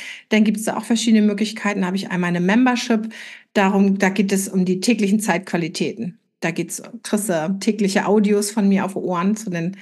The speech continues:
Zeitqualitäten und ein Workbook als Journal und Kalenderfunktion. Oder eben dann in eine Ausbildung zu gehen. Ich, ähm, bilde Mentoren aus, die, äh, Maya-Astrologie in ihre, mit ihren Tools verbinden können, um was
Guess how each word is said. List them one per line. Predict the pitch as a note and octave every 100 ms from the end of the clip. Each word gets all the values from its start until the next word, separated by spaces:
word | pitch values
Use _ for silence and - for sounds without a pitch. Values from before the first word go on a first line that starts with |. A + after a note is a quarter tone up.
| - -
Zeitqualitäten | - B3 A#3 A3 G#3+ G3+ G#3+ G#3 F3+
und | B2 C#3
ein | G#3
Workbook | A3+ A3+ - G#3 G3+
als | G3 G3 -
Journal | A#3+ B3 B3 A#3+ C4 - _ _ _ _ _ _ _ _
und | A3+ A3
Kalenderfunktion. | G3 G3 A#3 A3 G#3+ G3+ - G3+ G#3 G3 - - _ _ _ C#4
Oder | C4+ B3 A#3+
eben | A#3+ A#3 G#3+ G3+
dann | F#3+ G3
in | F#3+
eine | F3 F#3 F3
Ausbildung | F3+ G3 F#3+ F3+ F3+
zu | F3+ F3
gehen. | F3 E3+
Ich, | F#3+ -
ähm, | F#3+ F3+ F3 F3 E3+
bilde | E3+ F3 E3+
Mentoren | E3 F3+ - G#3 F#3 E3+
aus, | D#3 D#3 F3 -
die, | F3 F3 F#3+ - - _ -
äh, | F3+ E3+
Maya-Astrologie | F3+ G3 B3+ A3 A3 - G#3 G3 F#3+ F#3
in | F#3 -
ihre, | - B3+ C#4+ B3+ B3
mit | A3 A3
ihren | C4+ C4 B3+
Tools | B3+ C#4 C4 -
verbinden | A3 G3 A#3+ A#3 A#3
können, | C4 B3+ C4
um | - G#3
was | G3+